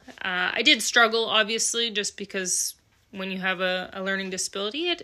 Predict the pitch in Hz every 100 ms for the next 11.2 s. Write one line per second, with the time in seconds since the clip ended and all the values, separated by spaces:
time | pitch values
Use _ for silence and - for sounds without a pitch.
0 | - 262 233 220 208 202 190 185 - 190
1 | - 233 254 233 226 233 220 - 226 -
2 | 240 233 175 160 - _ _ _ - -
3 | - - - - 254 240 285 302 302 294
4 | 285 277 262 240 262 254 - 247 - 220
5 | - 247 226 - 262 302 349 233 180 226
6 | 480 - _ _ _ _ _ _ _ -
7 | 208 214 208 202 202 202 202 196 196 190
8 | 190 - _ _ _ _ _ _ _ _
9 | - - - 208 220 240 233 - 226 220
10 | 220 - 220 202 214 - - 233 233 202
11 | 208